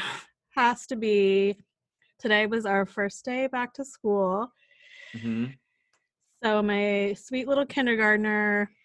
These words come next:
Speaker 1: logged on to her Chromebook for Circle Time.
Speaker 2: Woo. <laughs>
Speaker 1: It was really sad.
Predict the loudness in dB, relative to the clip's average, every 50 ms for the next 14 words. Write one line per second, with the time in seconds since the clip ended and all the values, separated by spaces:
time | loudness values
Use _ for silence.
0 | _ _ _ _ _ _ _ _ _ _ -6 -4 -2 0 2 4 4 4 2 0
1 | -2 -2 -2 -2 -2 -2 -2 0 0 0 0 2 4 4 4 4 4 4 2 2
2 | 0 -2 -2 -2 0 0 -2 -2 0 -2 -4 -2 -4 -4 -4 -4 -6 -8 -10 -10
3 | -12 -14 -16 _ _ _ _ _ -10 -6 -4 -2 -2 -2 -2 -2 -2 -2 -2 -2
4 | -2 -4 -4 -6 -6 -6 -8 -10 -12 -14 -18 -20 -20 -20 -8 -2 -2 -2 -2 -4
5 | -16 -16 -16 -18 -18 -20 -18 -4 0 0 0 0 -2 -6 -2 0 0 0 -2 -4
6 | -10 -8 -4 -2 0 0 0 0 -2 -4 -6 -10 -10 -10 -10 -10 -10 -10 -12